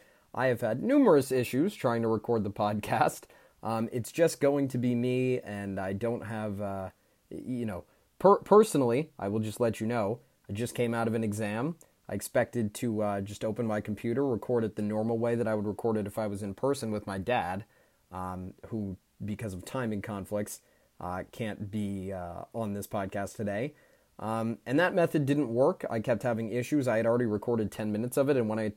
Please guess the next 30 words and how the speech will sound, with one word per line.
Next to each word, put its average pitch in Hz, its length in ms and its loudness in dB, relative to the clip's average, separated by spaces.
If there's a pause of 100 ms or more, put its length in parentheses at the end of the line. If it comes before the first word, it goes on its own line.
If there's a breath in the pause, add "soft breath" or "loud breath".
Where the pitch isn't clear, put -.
went 113 260 -4
to 113 80 -4
play 120 300 0
it 82 100 -6
back, 98 300 -2
it 98 80 -4
didn't 101 220 -4
work 104 220 -2
at 139 80 0
all. 165 280 2 (400 soft breath)
Um, 98 340 -4
and 131 160 2
then, 214 300 2 (720)
when 127 180 0
I 123 80 2
tried 131 280 4
to 131 60 2
record 123 300 2
it 117 80 2
via 110 300 0
Zoom, 139 240 2
which 120 120 -2
is 113 120 -2
how 117 100 2
we 110 80 2
do 107 140 0
it 104 60 0
when 107 120 -2
we're 104 100 -2
virtually, 131 560 2